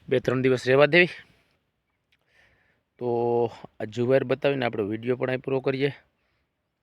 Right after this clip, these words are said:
તો બધા મિત્રો લોંગ વીડિયોમાં સપોર્ટ કરજો, લાઈક, કોમેન્ટ, સબસ્ક્રાઇબ કરવાનું ભૂલતા નહીં. જગતનો તાત ખેડૂત ચેનલ. જય જવાન,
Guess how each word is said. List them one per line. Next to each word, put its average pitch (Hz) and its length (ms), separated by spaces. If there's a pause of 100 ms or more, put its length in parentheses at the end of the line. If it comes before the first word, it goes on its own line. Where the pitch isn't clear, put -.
(880)
તો 110 100
બધા 113 280
મિત્રો 117 640 (1160)
લોંગ 123 220
વીડિયોમાં 120 720 (200)
સપોર્ટ 120 380
કરજો, 147 260
લાઈક, 110 240
કોમેન્ટ, 107 260
સબસ્ક્રાઇબ 107 400
કરવાનું 110 260
ભૂલતા 104 280
નહીં. 135 200 (1120)
જગતનો 107 360
તાત 110 300
ખેડૂત 127 260
ચેનલ. 131 300 (720)
જય 123 200
જવાન, 123 340